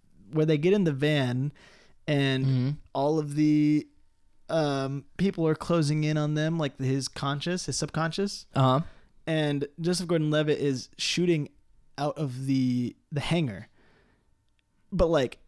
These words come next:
Speaker 1: the way he <laughs> shoots his gun, it just looks so funny. It, it's really nitpicky. It's not
Speaker 2: How
Speaker 1: a
Speaker 2: does he shoot the gun?
Speaker 1: He just kinda just, like, pew, pew, pew, pew. But, like, the gun doesn't shoot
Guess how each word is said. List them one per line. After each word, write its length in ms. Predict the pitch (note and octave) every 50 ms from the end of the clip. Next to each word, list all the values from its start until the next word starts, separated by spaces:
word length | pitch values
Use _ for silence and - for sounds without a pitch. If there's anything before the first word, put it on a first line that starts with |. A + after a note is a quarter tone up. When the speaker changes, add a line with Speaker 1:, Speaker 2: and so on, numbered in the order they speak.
| - -
Speaker 1:
the 120 | E3+ D#3+
way 160 | D3 E3 F3 -
he 180 | - C4 F#3+
<laughs> 120 | - - -
shoots 220 | F3+ F#3+ G3+ -
his 160 | - D#3 C3
gun, 440 | B2+ D3 C3+ D3+ D3+ C#3+ C3 B2 A#2 -
it 160 | - E3 D#3
just 200 | F3+ F3+ E3+ F#3
looks 220 | F3+ F#3 F#3+ - - -
so 260 | - - F3 D#3 C#3
funny. 380 | - - - C3 A#2+ A#2 A#2
It, 160 | C3 G3+ A#3 A#3+
it's 160 | C4+ A3 C#4+
really 220 | E4+ D#4+ D4 A#3
nitpicky. 500 | F#3 G3 G3+ - - G#3 G#3 G#3+ G#3+ F#3+
It's 100 | G3+ G3+
not 120 | D#4+ E4 D4
Speaker 2:
How 80 | A#3
Speaker 1:
a 20 | C4+
Speaker 2:
does 140 | C#4+ C4+
he 140 | B3+ D4 C#4
shoot 220 | - - C4+ C4 A3
the 100 | C4+ A#3
gun? 440 | A3+ D4 E4+ D#4 G3 C3 A#2 A#2+ B2
Speaker 1:
He 80 | - A#3
just 160 | A3 C4+ - -
kinda 220 | B3+ B3 B3 B3
just, 260 | G#3+ G3 A3+ - -
like, 280 | A3 G3 E3 C#3 - - - - - - - _ _ _ - - _ _ _ _ _ - - _ _ _ _ _ _
pew, 120 | - - G#4
pew, 120 | - G4 G#4
pew, 140 | F#4+ G4+ G4
pew. 220 | G4 F#4+ F4+ D#4
But, 260 | D4 C4 - - C4 B3+
like, 160 | A#3+ A#3 -
the 80 | G#3+ F#3+
gun 200 | F#3 G#3+ B3 C#4
doesn't 260 | C#4+ C4+ A3+ A#3 F#3+ F3+
shoot 360 | - - B3+ B3 F#3+ E3 -